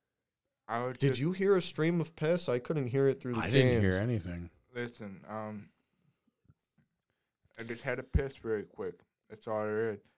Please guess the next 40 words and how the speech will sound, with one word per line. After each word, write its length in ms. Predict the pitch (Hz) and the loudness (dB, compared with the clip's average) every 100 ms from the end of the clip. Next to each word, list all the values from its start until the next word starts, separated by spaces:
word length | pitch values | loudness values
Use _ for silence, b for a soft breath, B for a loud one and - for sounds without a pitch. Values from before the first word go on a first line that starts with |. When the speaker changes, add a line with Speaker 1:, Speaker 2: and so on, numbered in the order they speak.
| _ _ _ _ _ 113 | _ _ _ _ _ -12
Speaker 1:
And 140 | 107 | -10
I 60 | 107 | -10
pushed 400 | - - 123 123 | -6 -4 -4 -6
as 100 | - | -8
hard 320 | 117 117 120 | -4 -2 -4
as 140 | 117 | -6
I 80 | 110 | -8
could 480 | 104 - 120 127 135 | -8 -4 -4 -4 -8
to 80 | 104 | -10
get 240 | 113 - | -10 -6
back 240 | 110 110 | -6 -6
on 100 | 120 | -8
the 80 | 107 | -10
show 300 | 104 123 107 | -12 -8 -8
because 340 | 87 98 120 95 | -8 -12 -10 -10
I'm 180 | 95 87 | -10 -10
that 320 | 104 104 _ | -8 -10 _
dedicated. 680 | 110 95 87 - 87 85 80 _ 113 | -10 -10 -12 -12 -10 -10 -14 _ -10
Speaker 3:
Mm. 360 | 110 101 92 80 - 95 | -8 -6 -6 -8 -16 -12
Speaker 1:
There 120 | 101 | -12
you 40 | |
go, 160 | 104 104 | -8 -10
folks. 380 | 85 - 87 B B | -10 -12 -14 B B
Speaker 2:
If 160 | 113 110 | -6 2
you 120 | 139 | 4
were 120 | 143 | 6
really 300 | 113 127 131 | 6 6 4
that 320 | 110 113 123 - | 4 4 2 2
dedicated, 580 | 120 135 - 139 123 | 0 0 0 0 2
you 140 | 113 120 | 0 2
would 100 | 113 | 0
have 120 | 98 | 0
drank 300 | - 113 101 | 2 2 2
milk 380 | 104 110 113 101 | -2 0 0 0
out 120 | 101 | -2
of 60 | 90 | 0
that 180 | 87 - | -2 -2
shoe, 340 | - 113 107 | -2 0 0
but 140 | 95 | -2
you 160 | 107 101 | -4 -6